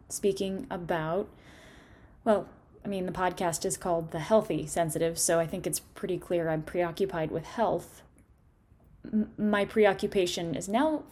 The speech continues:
focused, like many people all over the globe, and m-, many of those people in my own borders, <laughs> uh,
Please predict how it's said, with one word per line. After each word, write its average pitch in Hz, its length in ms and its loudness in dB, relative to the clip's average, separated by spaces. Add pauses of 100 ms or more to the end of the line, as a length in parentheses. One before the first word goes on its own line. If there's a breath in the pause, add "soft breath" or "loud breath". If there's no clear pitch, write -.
focused, 190 600 0
like - 340 -4
many 214 360 4
people 190 420 0
all 202 160 6
over 190 180 4
the 185 80 2
globe, 175 400 2
and 170 240 -4 (160)
m-, 170 260 -8
many 175 380 -4
of 165 100 -4
those 165 220 2
people 170 460 0 (100)
in 196 160 -2
my 180 140 -4
own 165 120 -2
borders, 190 520 2
<laughs> - 40 -14
uh, 208 360 2